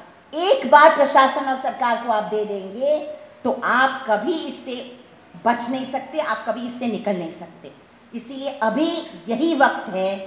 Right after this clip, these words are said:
कि आपका एमएलए हो, आपके एमपी हो, आपके विपक्ष हो, आपकी सरकार हो, सवाल आप पूछिए कि जब हमारे देश में कानून ये कहता है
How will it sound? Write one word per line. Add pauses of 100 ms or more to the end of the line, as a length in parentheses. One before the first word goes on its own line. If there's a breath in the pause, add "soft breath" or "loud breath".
(360)
कि
आपका (120)
एमएलए
हो, (200)
आपके (120)
एमपी
हो, (120)
आपके
विपक्ष
हो,
आपकी
सरकार
हो, (440)
सवाल
आप
पूछिए (720)
कि (120)
जब
हमारे (100)
देश
में (300)
कानून
ये
कहता
है